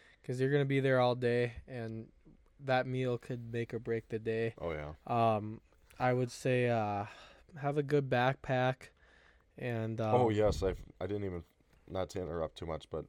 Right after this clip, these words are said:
Speaker 2: that is another thing I wanted.
Speaker 1: Mm-hmm.
Speaker 2: Um, also make sure you have comfortable shoes.
Speaker 1: Yep.
Speaker 2: Um, that's a big part 'cause you're gonna be standing and walking all day. Backpacks are huge.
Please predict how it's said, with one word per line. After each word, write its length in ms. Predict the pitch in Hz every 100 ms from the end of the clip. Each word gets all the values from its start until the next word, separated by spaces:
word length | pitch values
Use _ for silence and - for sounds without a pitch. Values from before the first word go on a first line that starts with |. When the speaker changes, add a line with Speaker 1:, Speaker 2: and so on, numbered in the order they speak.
| -
Speaker 2:
that 160 | 95
is 120 | 95 90
another 260 | 90 90
thing 180 | - 85
I 40 |
wanted. 260 | 80 78 -
Speaker 1:
Mm-hmm. 140 | -
Speaker 2:
Um, 400 | 92 90 80 71 - - _ _ _ _ _ _ _
also 360 | 95 101 - 107
make 240 | 101 95
sure 160 | - 101
you 140 | 90
have 340 | 95 87 -
comfortable 600 | - 98 90 - 87 95 87
shoes. 640 | - 95 90 92 95 -
Speaker 1:
Yep. 260 | 120 120 117 - - _ _ _ _ -
Speaker 2:
Um, 500 | - 82 80 71 80 80
that's 220 | 90 -
a 60 |
big 220 | 82 92 -
part 220 | 95 76
'cause 120 | -
you're 80 | 87
gonna 120 | 92
be 80 | 90
standing 400 | - 87 85 85
and 80 | 82
walking 360 | 80 85 90
all 140 | 87 87
day. 240 | 87 87
Backpacks 640 | 87 90 90 - 98 90 -
are 80 | 90
huge. 580 | - 92 92 92 -